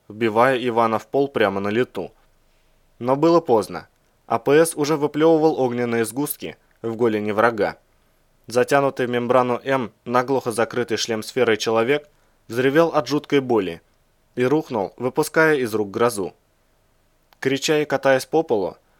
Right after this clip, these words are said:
он рванул из нагрудной кобуры пистолет, но Берёзов был уже на ногах рядом с ним. Ударом ботинка он выбил из рук врага оружие и с силой нанёс второй вскользь по шлем сфере, выламывая защёлку лицевого щитка.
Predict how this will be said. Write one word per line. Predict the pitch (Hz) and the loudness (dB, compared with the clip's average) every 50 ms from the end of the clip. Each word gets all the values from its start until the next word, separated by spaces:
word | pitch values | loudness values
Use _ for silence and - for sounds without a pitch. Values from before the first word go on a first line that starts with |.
| _ _ _ _ - | _ _ _ _ -4
он | 135 151 160 160 | -2 -2 0 0
рванул | 147 139 147 147 151 160 165 160 | 2 2 2 2 4 2 2 2
из | 139 135 113 | 0 -2 -2
нагрудной | 131 127 120 123 127 120 123 123 117 | -2 -2 -2 -2 -2 0 0 -2 -2
кобуры | - 123 107 101 110 104 101 | -2 -2 -2 -2 -2 -2 -2
пистолет, | 98 - 113 - - 123 120 113 92 82 78 - _ _ _ _ _ _ _ _ _ _ | -4 -6 -6 -2 0 0 2 2 0 -2 -4 -8 _ _ _ _ _ _ _ _ _ _
но | - 120 127 131 | -6 -4 -2 0
Берёзов | 139 147 156 175 170 170 165 - | 0 2 2 2 2 2 0 -2
был | - 127 123 120 | -2 -2 0 0
уже | 117 107 110 113 | 0 0 -2 -2
на | 113 110 107 | -2 -2 -2
ногах | 107 104 101 117 123 - - | -2 0 2 0 0 0 -2
рядом | - 117 110 101 101 104 110 | -2 0 0 0 0 -2 -6
с | - - 113 | -8 -10 -10
ним. | 101 87 76 - _ _ _ _ _ _ _ _ _ _ _ _ _ _ _ | -10 -10 -10 -12 _ _ _ _ _ _ _ _ _ _ _ _ _ _ _
Ударом | - 123 131 147 156 160 151 147 135 | -6 0 4 4 6 6 4 2 2
ботинка | 139 139 - 165 170 170 - - 87 - - _ _ _ _ _ _ _ _ - | 0 0 0 -2 -4 -4 -2 -4 -4 -4 -6 _ _ _ _ _ _ _ _ -2
он | - 165 170 165 | 0 2 2 2
выбил | 151 165 165 165 170 165 135 | 4 4 4 4 4 2 2
из | 139 120 123 | 0 -2 -2
рук | 123 127 107 110 | -2 -4 -2 0
врага | 110 110 107 101 110 107 - | 2 2 4 4 2 0 2
оружие | 117 123 123 113 107 95 90 87 80 - - _ _ _ _ _ _ _ _ - | 2 2 2 0 -2 -4 -4 -6 -8 -8 -12 _ _ _ _ _ _ _ _ -6
и | 127 113 | -6 -4
с | - | -4
силой | - - 160 165 160 143 | 0 2 4 4 4 4
нанёс | 135 127 127 131 127 - | 2 0 0 0 -2 -4
второй | - - - 123 123 151 160 160 - _ _ _ _ - | -2 2 4 4 4 4 2 0 -4 _ _ _ _ -16
вскользь | - - - 151 170 170 170 - | -14 -4 0 2 2 2 0 -2
по | - 113 | -2 -2
шлем | - - 110 107 110 113 | -2 -2 -4 -4 -4 -6
сфере, | - - - 110 95 90 82 82 - _ _ _ _ _ _ _ - | -6 -4 -2 -2 -2 -2 -4 -8 -14 _ _ _ _ _ _ _ -6
выламывая | 110 110 117 120 123 131 131 131 120 120 117 | -2 0 4 4 4 4 4 4 4 4 4
защёлку | 104 117 113 - - - 156 156 - 117 101 - | 4 2 0 0 0 0 0 0 0 0 -2 -2
лицевого | - 113 107 - - 107 101 98 92 101 | -2 -6 -6 -4 -2 -2 -2 -2 -2 -2
щитка. | 98 - 123 - _ - 101 80 69 | -2 -4 -4 -6 _ -4 -4 -4 -4